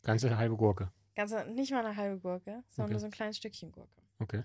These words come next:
Speaker 2: Und darum geht's heute. Und die Frage dahinter ist eigentlich größer jetzt als nur so die Betrachtung, oh, eine Gurke oder so. Und zwar ist das die Frage, wann ist Gewebe wirklich lebendig? Ja, und wo hört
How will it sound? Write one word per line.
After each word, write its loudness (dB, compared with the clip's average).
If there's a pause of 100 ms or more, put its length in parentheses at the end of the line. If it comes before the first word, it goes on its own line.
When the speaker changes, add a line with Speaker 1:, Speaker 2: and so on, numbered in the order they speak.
(460)
Speaker 2:
Und -2
darum 8
geht's 2
heute. 0
Und -4
die -2
Frage 4
dahinter 2
ist -4
eigentlich -4
größer -2
jetzt -8
als -4
nur 0
so -2
die -8
Betrachtung, -6
oh, -4
eine -4
Gurke -6
oder 0
so. -2 (400)
Und -2
zwar 6
ist 2
das -2
die -6
Frage, 0 (460)
wann 0
ist -8 (500)
Gewebe -2
wirklich -4
lebendig? -2 (720)
Ja, -2
und -4
wo 4
hört 2